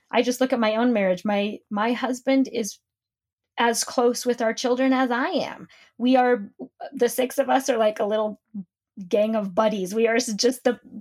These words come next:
the best of friends. And yet my husband has been able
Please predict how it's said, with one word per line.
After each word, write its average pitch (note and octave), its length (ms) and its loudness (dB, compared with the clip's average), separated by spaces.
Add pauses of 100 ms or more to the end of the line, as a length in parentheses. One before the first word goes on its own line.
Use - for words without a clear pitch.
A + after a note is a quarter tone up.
(100)
the - 80 0
best A#3 420 0
of B3+ 140 2
friends. B3+ 580 0 (640)
And A3+ 220 2
yet A#3 240 2
my A3 200 0
husband A#3 640 0
has G#3+ 300 -2
been G3+ 220 0
able A3 400 0